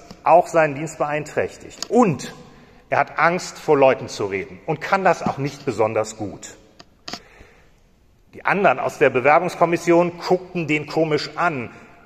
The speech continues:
und fragten dann schließlich: "Wieso schlägst du uns den vor? So wie sich das anhört, ist doch klar, der kommt nicht in Frage. Guck dir mal an, was wir sonst hier für tolle Leute haben."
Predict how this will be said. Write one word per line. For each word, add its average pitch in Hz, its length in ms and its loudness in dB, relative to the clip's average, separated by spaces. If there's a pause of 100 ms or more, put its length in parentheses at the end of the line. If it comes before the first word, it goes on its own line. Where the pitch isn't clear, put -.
(320)
und 143 160 -4
fragten 170 420 0
dann 165 140 4
schließlich: 156 540 -2
"Wieso 175 300 2
schlägst 170 560 0
du 170 40 0
uns 127 260 -6
den 151 220 2
vor? 185 400 4 (380)
So 143 200 -4
wie 156 100 -4
sich 143 220 -6
das - 320 0
anhört, 147 440 4
ist - 200 -6
doch - 200 4
klar, 160 400 4 (280)
der 151 120 2
kommt 156 280 2
nicht 156 160 -2
in 147 120 0
Frage. 156 500 2
Guck 180 160 -2
dir 160 160 4
mal 143 140 4
an, 170 260 2
was 147 220 4
wir 139 120 4
sonst 196 360 0
hier 147 140 4
für 135 180 -2
tolle 120 300 4
Leute 104 420 2
haben." 87 260 -6